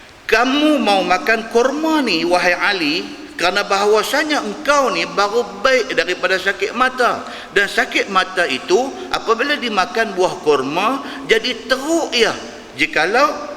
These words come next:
tengah sakit mata. Dan jikalau baru sembuh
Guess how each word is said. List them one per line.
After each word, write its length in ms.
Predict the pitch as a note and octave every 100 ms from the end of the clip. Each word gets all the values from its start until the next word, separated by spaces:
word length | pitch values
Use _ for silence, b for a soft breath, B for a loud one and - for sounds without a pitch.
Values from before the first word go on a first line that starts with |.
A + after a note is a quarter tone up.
| -
tengah 320 | E3 D3+ A3+ -
sakit 380 | - A#3+ A#3
mata. 580 | C4 D4 C#4 G#3+ - - -
Dan 160 | D#3+
jikalau 400 | D#3+ F3+ G3+ G#3+
baru 340 | G3 G3 B3 E4
sembuh 460 | - E4 E4 D#4+